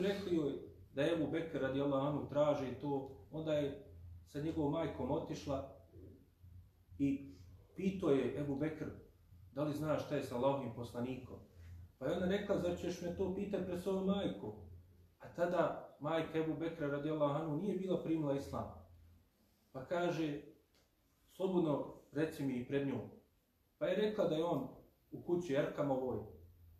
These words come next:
da je tamo sa svojim ashabima, da ih podučava, da je sigurno da mu se ništa nije desilo. Hvala Allahu.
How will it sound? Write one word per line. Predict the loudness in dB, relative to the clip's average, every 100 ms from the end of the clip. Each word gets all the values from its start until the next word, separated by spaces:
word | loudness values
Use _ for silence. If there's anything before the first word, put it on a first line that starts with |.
| -12 0
da |
je | 0 2
tamo | 2 2
sa | 0 -2
svojim | -2 0 0
ashabima, | -2 2 2 2 0 0
da | -2
ih | -4
podučava, | -2 -2 0 4 4 2 -4 -12 -20 -20 _ -4
da | -4
je |
sigurno | -2 -4 2 2 4
da | 2
mu | 0
se | -2
ništa | -4 -4 -2
nije | 0 0
desilo. | -2 -4 -6 -6 -8 -16 -20 -20 _ _ -10
Hvala | 2 4 4
Allahu. | 2 2 0 -2